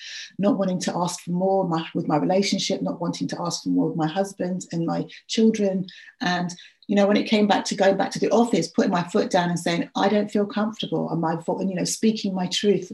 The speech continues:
releasing my throat chakra, um, and just being willing to learn more and do more. So for me, it's been an absolute gift. And one of the things, as I say, is I want to empower more women to find their,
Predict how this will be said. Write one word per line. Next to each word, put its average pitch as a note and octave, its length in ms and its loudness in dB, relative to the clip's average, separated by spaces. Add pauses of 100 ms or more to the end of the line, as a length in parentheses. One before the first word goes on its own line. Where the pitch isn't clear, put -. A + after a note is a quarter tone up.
(100)
releasing F#3 480 -4
my F3 120 -4
throat F#3+ 280 0
chakra, D#3 500 -8 (440)
um, F3 500 0 (840)
and F3 140 -4
just - 180 -4
being G3+ 200 4
willing G#3+ 380 4
to G3 80 -18
learn F3+ 320 0
more F3 200 0
and E3 100 0
do F3 160 -2
more. D#3+ 300 -2 (420)
So F3 200 -2
for - 120 -4
me, G3+ 240 4
it's - 140 0
been F#3+ 160 2
an F3 100 -2
absolute - 460 -4
gift. E3 300 -4
And F3 100 -4
one F#3+ 140 0
of G3 100 2
the F3+ 80 -10
things, E3+ 480 -4 (540)
as E3 80 -8
I - 40 -8
say, E3 240 0
is E3 120 2
I E3 40 0
want F#3+ 260 2
to G3 140 -2
empower F3 380 -2
more F#3+ 220 2
women D#3+ 260 2
to D#3 160 -8
find E3+ 320 -4
their, D#3+ 240 -4